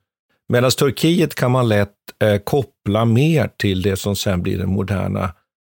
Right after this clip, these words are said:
stat-, nationen Turkiet. Eh, men det förekommer ju benämningen turkar på folket som befolkar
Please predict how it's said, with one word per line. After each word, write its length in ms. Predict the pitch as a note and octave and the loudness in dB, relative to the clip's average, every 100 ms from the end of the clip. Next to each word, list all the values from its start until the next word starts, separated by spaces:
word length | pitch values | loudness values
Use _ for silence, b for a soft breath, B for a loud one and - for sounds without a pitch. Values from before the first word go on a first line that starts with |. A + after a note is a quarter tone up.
| - | -14
stat-, 440 | - - A2 B2+ G#2 | -12 -4 -2 -2 -2
nationen 1120 | A2 A#2+ - - D#3+ F3 B2 F#2+ F#2 F#2 - - | 0 -2 -4 -6 -2 -2 -2 -2 -2 -6 -8 -4
Turkiet. 920 | G#2+ G2 - D#3 B2+ - - _ - _ _ _ _ _ _ _ - | -4 -2 -2 -2 -6 -12 -12 _ -20 _ _ _ _ _ _ _ -2
Eh, 120 | G#2 | 0
men 180 | A#2+ B2 | 2 2
det 100 | C3 | 2
förekommer 800 | - D#3 A#2+ G#2 - D#3 F3 F3+ | 2 2 2 0 0 0 2 2
ju 140 | C3 | 0
benämningen 680 | G2+ A2 G2+ E2+ F2+ F2+ F#2 - _ _ _ - | 0 0 2 0 0 -2 -4 -8 _ _ _ 0
turkar 540 | A#2+ F#2 - - F#2 | 2 0 -4 -6 -6
på 200 | - G#2 | -4 -6
folket 680 | - - C#3+ E3+ - - G#2 | -8 -4 -2 -2 -6 -6 -4
som 240 | - G2+ F#2 | -2 -2 0
befolkar 840 | F#2+ F#2 F2 E2 - D2 - | -2 -2 -4 -6 -6 -6 -6